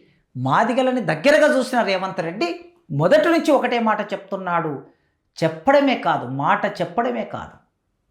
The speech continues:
దాన్ని ఇవాళ అసెంబ్లీలో బిల్లు పెట్టి చట్ట రూపం దాల్చడానికి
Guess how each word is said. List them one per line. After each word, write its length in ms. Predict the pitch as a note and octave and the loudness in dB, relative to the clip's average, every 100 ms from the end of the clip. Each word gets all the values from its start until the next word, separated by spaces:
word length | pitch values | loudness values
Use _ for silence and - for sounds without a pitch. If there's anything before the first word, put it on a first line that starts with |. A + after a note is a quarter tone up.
| D#3+ | -2
దాన్ని 320 | E3 E3 E3 | 2 2 -2
ఇవాళ 420 | D#3 D3 C#3 B2 - - _ _ C#3 | -4 -2 -2 -4 -10 -20 _ _ -6
అసెంబ్లీలో 800 | C#3 - D4 D4 B3+ G#3 C#3 - _ _ _ | -2 2 4 4 2 0 -4 -12 _ _ _
బిల్లు 400 | C3 B2 A#3+ D#4+ | -4 2 4 4
పెట్టి 580 | C4 F3+ F#3+ C#4 A4+ - _ _ _ _ _ _ _ _ - E3+ | 2 0 -4 -8 -10 -14 _ _ _ _ _ _ _ _ -4 -2
చట్ట 160 | E3+ | 0
రూపం 420 | C4+ B3 A#3 G3+ F3 | 0 0 0 -2 -2
దాల్చడానికి 840 | F3 E3+ D#3+ D3 C#3+ C#3 A#3 - | -4 -4 -4 -4 -6 -10 -14 -14